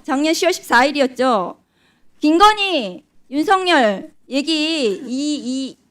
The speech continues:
이, 이종호가 했느냐 물어봤더니 없다고 웃으면서 얘기했는데 어떻게 됐습니까?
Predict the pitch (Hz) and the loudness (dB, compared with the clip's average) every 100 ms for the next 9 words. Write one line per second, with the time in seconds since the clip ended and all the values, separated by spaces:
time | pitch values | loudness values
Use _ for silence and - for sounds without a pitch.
0 | _ 254 269 285 330 339 320 277 359 392 | _ -4 -2 -2 -2 0 0 0 -2 -2
1 | 381 277 254 269 226 180 214 - 285 381 | 0 2 4 2 0 -4 -10 -18 -6 0
2 | 370 330 320 302 254 254 294 392 403 262 | 0 0 -2 0 2 2 2 2 4 4
3 | 247 269 311 269 247 202 202 196 180 _ | 2 0 -4 -4 -4 -4 -4 -4 -8 _
4 | - - _ 262 311 392 392 392 370 294 | -20 -20 _ -4 0 2 0 0 2 4
5 | 247 220 226 403 427 415 403 - 220 196 | 4 4 2 0 0 -2 -10 -2 -2 -2
6 | 185 | -6